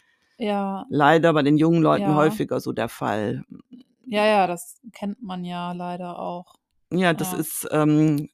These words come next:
Speaker 2: äh, Goethes Werther, ne?
Speaker 1: Ja, ja, die
Speaker 2: Äh,
Speaker 1: Leiden des jungen Werther hab ich auch grad direkt dran
Speaker 2: genau,
Speaker 1: gedacht.
Speaker 2: da haben sich danach ja auch viele damals
Speaker 1: Ja, genau.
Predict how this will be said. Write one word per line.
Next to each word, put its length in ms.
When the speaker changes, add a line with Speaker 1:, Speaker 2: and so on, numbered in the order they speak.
Speaker 2:
äh, 180
Goethes 320
Werther, 400
ne? 320
Speaker 1:
Ja, 120
ja, 100
die 60
Speaker 2:
Äh, 40
Speaker 1:
Leiden 220
des 120
jungen 160
Werther 180
hab 60
ich 120
auch 80
grad 240
direkt 260
dran 60
Speaker 2:
genau, 420
Speaker 1:
gedacht. 180
Speaker 2:
da 280
haben 260
sich 300
danach 320
ja 160
auch 220
viele 680
damals 320
Speaker 1:
Ja, 140
genau. 500